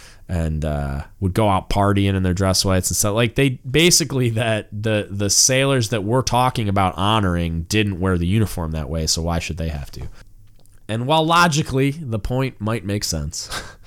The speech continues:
<laughs> the thing that I realized lately and that I don't think I've ever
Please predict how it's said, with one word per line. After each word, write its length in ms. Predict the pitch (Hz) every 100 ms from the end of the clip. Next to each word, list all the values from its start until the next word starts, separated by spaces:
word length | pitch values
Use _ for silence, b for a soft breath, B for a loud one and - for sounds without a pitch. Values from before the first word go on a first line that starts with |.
| B B
<laughs> 500 | B B B - -
the 120 | - 135
thing 240 | 202 208
that 160 | 175 131
I 640 | 123 135 135 127 120 - -
realized 580 | 104 139 151 139 123
lately 380 | 117 123 127 139
and 120 | 127
that 140 | 117 113
I 140 | 110
don't 200 | 113 117
think 160 | 110 120
I've 100 | 110
ever 460 | 113 110 104 101